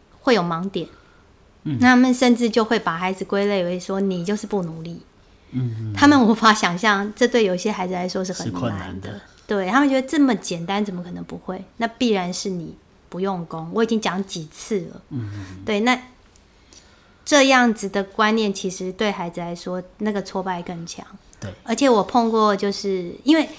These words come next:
Speaker 1: 这样的老师其实他是很关爱孩子的。我们刚刚说孩子其实他是知道大人关爱他的，
Speaker 2: 对。
Speaker 1: 可是这样对孩子有时候会有一种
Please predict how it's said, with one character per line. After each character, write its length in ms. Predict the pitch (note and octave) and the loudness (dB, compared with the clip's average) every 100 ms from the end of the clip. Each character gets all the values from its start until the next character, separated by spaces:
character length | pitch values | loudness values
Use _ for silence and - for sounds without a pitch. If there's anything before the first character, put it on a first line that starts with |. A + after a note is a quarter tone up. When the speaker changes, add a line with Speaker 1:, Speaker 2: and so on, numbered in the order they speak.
| - - - | -20 -18 2
Speaker 1:
这 120 | E4+ | 6
样 180 | D4+ C4 | 8 8
的 120 | A3 | 6
老 180 | F#3+ F3 | 4 2
师 140 | B3 | -2
其 180 | A#3+ G#3+ | 0 2
实 40 | |
他 100 | A#3 | 4
是 100 | B3 | 2
很 120 | A3+ F3+ | 2 0
关 160 | F#3+ | 0
爱 140 | G3 F3+ | 0 -2
孩 220 | E3+ E3+ | -4 -10
子 160 | - - | -14 -16
的。 100 | - - | -18 -8
我 100 | G#3+ | 0
们 100 | A3+ | 4
刚 100 | C4 | 6
刚 100 | D4 | 6
说 180 | D4 C#4+ | 4 4
孩 240 | C#4 F#3+ | 4 2
子 200 | F#3+ G3+ G3 | 2 -4 -4
其 220 | - G#3 | -4 -4
实 160 | G#3 G3+ | -4 -4
他 180 | G#3+ A3 | -2 -2
是 120 | G3+ | -4
知 160 | - | -6
道 200 | F#3+ F#3+ | -4 -4
大 200 | F3+ F3+ | -2 -4
人 160 | E3 E3 | -6 -10
关 160 | E3+ E3+ | -10 -10
爱 200 | D#3+ D#3 | -10 -12
他 260 | - E3+ | -14 -14
的， 120 | F#3 - | -16 -16
Speaker 2:
对。 100 | G#2 - - | -16 -18 -6
Speaker 1:
可 120 | A3 | 0
是 80 | C4 | 2
这 120 | C#4+ | 4
样 120 | C4+ | 4
对 140 | C4+ B3+ | 4 4
孩 160 | G3+ | 2
子 140 | G3 G#3 | 2 0
有 160 | F#3 | 0
时 120 | F3 | 0
候 100 | A3+ | -2
会 200 | G#3+ A3 | 0 0
有 160 | F3+ E3+ | -2 -4
一 60 | G3 | -6
种 320 | F#3 D#3+ | -6 -8